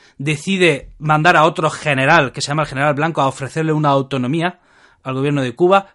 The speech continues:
pero ya los cubanos no quieren autonomía, ya dicen que aquí ya no hay marcha atrás. Y en el año noventa y ocho, febrero del noventa y ocho, estalla un barco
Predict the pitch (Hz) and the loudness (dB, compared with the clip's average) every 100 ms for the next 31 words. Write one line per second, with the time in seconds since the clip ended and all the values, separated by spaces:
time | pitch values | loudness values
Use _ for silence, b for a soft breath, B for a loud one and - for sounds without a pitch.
0 | - 147 143 160 147 147 143 151 135 156 | -4 -2 2 2 2 0 0 2 2 0
1 | 147 - 123 117 110 107 104 147 147 117 | 0 -4 -6 -6 -8 -10 -8 -8 -6 -4
2 | 120 110 113 - 110 110 107 110 127 120 | -4 -6 -10 -14 -14 -12 -12 -8 -8 -6
3 | 113 110 113 170 226 - B B B B | -8 -10 -6 0 -2 -2 B B B B
4 | 208 208 220 220 214 202 220 214 214 160 | 0 2 2 2 0 0 -2 -2 -4 -2
5 | 165 175 175 180 180 160 180 214 - 147 | 0 2 2 0 -2 -2 -4 -6 -8 -10
6 | - 160 139 104 - 139 131 143 143 139 | -6 -4 -4 -4 -10 -10 -4 -2 -2 -4
7 | 135 127 123 | -6 -6 -8